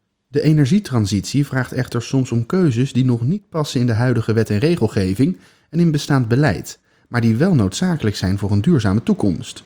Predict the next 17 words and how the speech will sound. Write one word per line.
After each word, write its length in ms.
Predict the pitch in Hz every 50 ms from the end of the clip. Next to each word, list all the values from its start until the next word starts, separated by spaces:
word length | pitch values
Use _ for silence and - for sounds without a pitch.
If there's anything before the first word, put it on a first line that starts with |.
| _ _
Dat 300 | - - 123 175 185 185
is 120 | 165 -
dus 180 | 131 123 110 107
best 300 | - 180 180 - - - -
een 140 | 123 113
zoektocht. 580 | 107 160 190 - - - 131 - - - - - _ _ _ _ _ _ _ _ _ _ _ _ _ _ _ _ _ _ _ _
Hoe 140 | 233 240
valt 180 | 202 220 214 196
dat 140 | 185 175 -
uit 180 | 151 165 147
te 100 | - 151
leggen 260 | 143 143 139 - 143 123
aan 100 | 131 127
de 60 | 123
samenleving? 840 | - - 131 123 120 120 117 117 113 113 110 180 220 277 294 269 - _ _ _ _ _ _ _ _ _ _ _ _ _ _ _ _ _ _ _ _ _ _ _ _
Otto 240 | 101 95 - 101
antwoordt: 540 | 80 98 101 95 92 98 95 95 95 - -